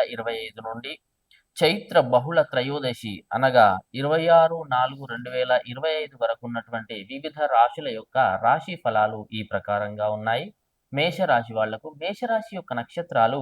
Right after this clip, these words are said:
అశ్విని నక్షత్రం ఒకటి, రెండు, మూడు, నాలుగు పాదాలు,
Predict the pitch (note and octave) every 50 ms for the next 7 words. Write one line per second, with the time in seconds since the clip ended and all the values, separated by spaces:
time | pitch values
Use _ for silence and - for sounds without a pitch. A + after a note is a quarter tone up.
0 | A2+ - - - B2+ - - G#3+ A3 G#3+ G3+ F#3 - _ - D3+ - - C#3 A2+
1 | G#2 G2+ - B2 C3+ C3+ D3 D3 D3+ D3+ D3 D3+ D3 D3 D3 D3 D3 D3 D3 D3
2 | D3 - - D3+ D3 D3 D3+ D3+ D3+ -